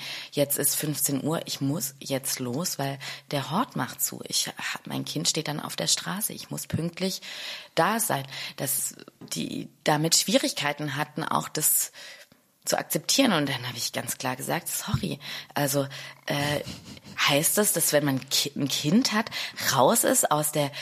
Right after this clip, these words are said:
gehobenen Gastronomie? Heißt das, dass dein Leben vorbei, also dein, deine Leidenschaft, die du hast, die du, all das, was du dir aufgebaut hast, dass es damit zu Ende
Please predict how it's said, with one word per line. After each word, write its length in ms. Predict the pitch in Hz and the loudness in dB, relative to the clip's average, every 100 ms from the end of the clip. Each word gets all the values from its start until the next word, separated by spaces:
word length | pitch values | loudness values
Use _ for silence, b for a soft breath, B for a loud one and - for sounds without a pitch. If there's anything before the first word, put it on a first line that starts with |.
| B | B
gehobenen 500 | 147 139 165 240 202 | 0 4 6 8 6
Gastronomie? 760 | 151 143 - 143 131 123 151 214 | 2 0 0 2 2 2 2 2
Heißt 340 | 156 151 - | 2 2 2
das, 120 | 214 | 0
dass 240 | - 151 - | 2 0 2
dein 260 | 147 139 | 0 0
Leben 360 | 127 131 214 214 | 0 2 2 2
vorbei, 520 | 151 127 123 151 208 - | 0 0 4 6 4 4
also 180 | - 156 | 0 2
dein, 220 | 147 143 143 B B | 2 2 2 B B
deine 200 | 143 143 135 | 2 4 4
Leidenschaft, 600 | 131 143 220 214 202 - | 4 4 6 6 2 -2
die 80 | 139 | -2
du 100 | 139 | 0
hast, 360 | - 160 202 - | 2 2 0 -2
die 80 | |
du, 120 | 143 139 B B B B - - - | -4 -4 B B B B -20 -14 -4
all 160 | 151 160 | 4 6
das, 160 | 196 | 6
was 140 | 175 - | 6 0
du 40 | |
dir 200 | 139 123 | 0 0
aufgebaut 420 | 127 - 175 190 | -2 -2 2 2
hast, 120 | 196 156 | 4 2
dass 120 | - | 2
es 100 | - | 2
damit 480 | 131 135 196 - - | 0 2 0 0 -2
zu 160 | 147 | 0
Ende 280 | 120 123 185 | 2 2 2